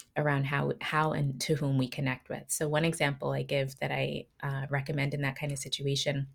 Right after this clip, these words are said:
is to ask yourself, you know, "Elisa, like, if you knew that you were gonna live at your current address for the rest of your life,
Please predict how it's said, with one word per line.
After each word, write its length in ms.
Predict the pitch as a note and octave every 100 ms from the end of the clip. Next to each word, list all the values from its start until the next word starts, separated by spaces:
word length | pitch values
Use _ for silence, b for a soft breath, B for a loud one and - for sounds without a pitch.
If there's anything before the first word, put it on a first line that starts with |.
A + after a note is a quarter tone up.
| _ _ _ _ _ - -
is 140 | F3
to 80 | -
ask 320 | D#3 E3 -
yourself, 640 | G3+ G3 E3 C#3+ C#3+ - - b b b b b _ _ _
you 120 | D#3+
know, 420 | D3 C#3 C#3 - - _ _ -
"Elisa, 380 | C#3 C3+ - F#3+
like, 440 | G#3 D#3+ - - _
if 200 | E3 E3 E3
you 220 | F3+ G#3+
knew 260 | G#3 F3 E3+
that 140 | D#3
you 160 | D3+ D3
were 120 | D3+
gonna 280 | D#3 D3 D3
live 540 | C#3+ C#3 C#3+ C3+ - _ -
at 160 | D3+
your 100 | D#3
current 340 | C#3+ - D#3+ -
address 480 | C3+ C3+ D#3+ G#3 -
for 140 | -
the 100 | D#3+
rest 300 | C#3+ C3+ -
of 100 | E3
your 160 | D#3+ C#3
life, 560 | C3+ C#3 G#3+ - -